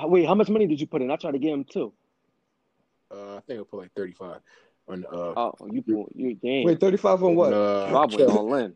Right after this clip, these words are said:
Speaker 1: I put
Speaker 2: On, uh, Freeman. I, I needed that guy. I did my running backs
Speaker 1: Damn, I
Speaker 2: looking
Speaker 1: put twelve
Speaker 2: good.
Speaker 1: up. I had no choice.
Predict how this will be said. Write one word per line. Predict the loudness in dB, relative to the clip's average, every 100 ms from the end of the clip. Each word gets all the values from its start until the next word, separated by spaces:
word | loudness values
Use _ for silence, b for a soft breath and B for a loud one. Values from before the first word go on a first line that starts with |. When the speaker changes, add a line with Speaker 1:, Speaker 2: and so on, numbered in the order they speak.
| -8
Speaker 1:
I | -8
put | -8 -8
Speaker 2:
On, | -6
uh, | -6
Freeman. | -6 -6 -6 -6 _
I, | -20 -14
I | -10
needed | -8 -8 -10
that | -10
guy. | -10 -10 _ _ _
I | -10
did | -10
my | -8
running | -4 -2 -2
backs | -4
Speaker 1:
Damn, | -6 -8
I |
Speaker 2:
looking | -4 -4
Speaker 1:
put | -2
twelve | 0 0 0
Speaker 2:
good. | -2
Speaker 1:
up. | -6
I | -6
had | -6 -8
no | -6 -6
choice. | -6 -8 -8